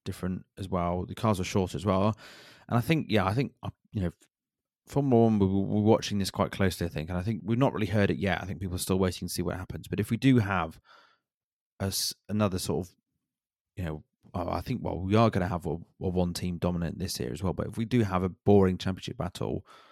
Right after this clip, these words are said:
Formula One, I think, will start getting quite concerned about that, because that's what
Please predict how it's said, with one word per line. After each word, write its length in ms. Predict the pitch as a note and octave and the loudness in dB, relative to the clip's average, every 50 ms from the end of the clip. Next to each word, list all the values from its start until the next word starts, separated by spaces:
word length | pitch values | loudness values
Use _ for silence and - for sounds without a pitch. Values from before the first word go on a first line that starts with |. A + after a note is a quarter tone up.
| - _ _ _ _ _ _ _ _ _ | -20 _ _ _ _ _ _ _ _ _
Formula 280 | - A#2 A2 G#2 G2 G2+ | 0 0 2 4 6 6
One, 80 | G2+ | 4
I 40 | F2+ | 4
think, 160 | - G#2 F2+ - | 2 0 -4 -4
will 60 | F#2 | -6
start 240 | - - G2+ F2 D#2 | -2 0 0 0 0
getting 160 | F#2 D#2 D#2 | -2 -4 -6
quite 220 | - F#2 D#2 - - | -4 -6 -6 -6 -6
concerned 380 | - F2 - - F#2+ F#2+ F2 | -8 -8 -4 0 0 0 0
about 180 | E2+ E2 - - | 0 -2 -4 -4
that, 120 | - - | -8 -10
because 240 | - - - G2 F2 | -10 -8 -6 -4 -2
that's 300 | G#2 - - - - - | -2 -2 -2 -2 -4 0
what 180 | G2 G2 - | 0 0 0